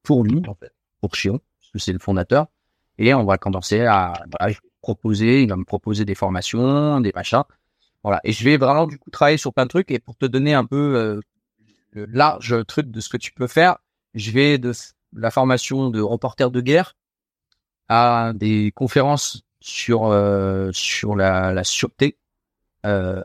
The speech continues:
individuelle, la sécurité personnelle, euh, du motion capture pour des jeux vidéo, pour de la technique, l'enseignement des arts martiaux à Monsieur Tout-le-Monde.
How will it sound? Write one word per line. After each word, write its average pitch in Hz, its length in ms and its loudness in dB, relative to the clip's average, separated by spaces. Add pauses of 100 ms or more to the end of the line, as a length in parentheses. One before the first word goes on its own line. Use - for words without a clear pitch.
individuelle, 110 720 2
la 107 100 2
sécurité - 500 0
personnelle, 98 520 -4 (720)
euh, 95 840 0
du 98 160 -8
motion 127 340 2
capture 143 540 2
pour 107 120 -6
des 107 80 -2
jeux 117 140 4
vidéo, 117 360 2 (360)
pour 110 120 -8
de 107 40 -2
la 110 80 -6
technique, - 480 -2 (540)
l'enseignement 135 560 2
des 123 180 2
arts 123 100 4
martiaux 127 360 0
à 131 40 2
Monsieur 117 260 -2
Tout-le-Monde. 127 420 -2